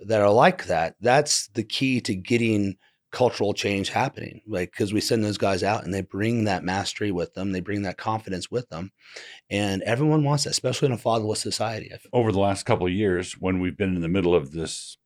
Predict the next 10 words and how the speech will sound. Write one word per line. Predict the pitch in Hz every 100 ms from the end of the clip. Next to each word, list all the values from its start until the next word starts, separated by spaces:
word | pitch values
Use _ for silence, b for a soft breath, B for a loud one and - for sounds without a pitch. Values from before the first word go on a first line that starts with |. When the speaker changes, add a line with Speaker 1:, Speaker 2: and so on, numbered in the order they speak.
| _ _
Speaker 2:
pandemic | - 87 82 82 78 - _ _ _ _
panic | 98 85 78 80 -
and | 78
the | 69
lockdowns | 78 80 - 76 73 73 -
and | 67
the | 71
masks | 76 76 80 - -
and | -
everything, | - 71 80